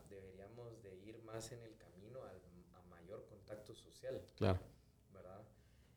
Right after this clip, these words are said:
Speaker 1: Entonces, entonces, pero eso es una opinión muy personal,
Speaker 2: No, yo creo que,
Speaker 1: ¿verdad?
Speaker 2: que, que, que nos dimos cuenta todos cuando nomás pudimos salir de la casa, puta, querías
Speaker 1: Sí.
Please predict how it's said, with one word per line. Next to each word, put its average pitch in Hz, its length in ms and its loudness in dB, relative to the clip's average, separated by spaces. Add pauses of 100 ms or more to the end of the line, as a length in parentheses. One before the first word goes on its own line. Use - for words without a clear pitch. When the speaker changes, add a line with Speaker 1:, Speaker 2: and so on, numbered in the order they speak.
(200)
Speaker 1:
Entonces, 110 880 8
entonces, 107 480 -6
pero 117 120 -4
eso 120 120 -6
es 120 80 -10
una 120 140 -6
opinión 107 340 -8
muy 113 140 -6
personal, 110 680 0
Speaker 2:
No, 160 80 12
yo 117 100 12
creo 135 160 12
que, 120 180 12
Speaker 1:
¿verdad? - 180 10
Speaker 2:
que, 110 160 12
que, - 240 12
que 113 140 12
nos 104 140 12
dimos 117 240 12
cuenta 117 280 12
todos 123 260 12
cuando 110 260 12
nomás 104 300 12
pudimos 127 420 12
salir 107 240 12
de 123 80 12
la 113 140 12
casa, 131 340 12
puta, 110 300 2
querías 95 640 10 (760)
Speaker 1:
Sí. - 160 -8